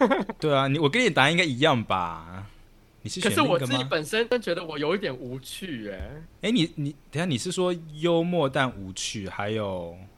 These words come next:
Speaker 2: 还有什么？
Speaker 1: 那我说优秀但无趣，或者是平庸但幽默。
Speaker 2: 哦，平庸但幽默。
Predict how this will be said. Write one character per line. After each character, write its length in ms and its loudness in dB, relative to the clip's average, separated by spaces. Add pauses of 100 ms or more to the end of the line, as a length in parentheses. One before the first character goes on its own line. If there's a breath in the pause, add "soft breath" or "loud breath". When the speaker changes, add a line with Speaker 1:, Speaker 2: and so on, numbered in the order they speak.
(220)
Speaker 2:
还 140 -12
有 80 -6
什 140 -10
么？ 100 -10
Speaker 1:
那 160 -6 (140)
我 100 -6
说 180 0 (120)
优 260 4
秀 380 2
但 320 4
无 180 -10
趣， 380 -10 (260)
或 320 -2
者 160 -6
是 160 -12
平 460 -12
庸 340 -4
但 260 -2
幽 220 -4
默。 400 -10
Speaker 2:
哦， 100 -6
平 280 -6
庸 180 -2
但 220 -2
幽 160 -6
默。 280 -10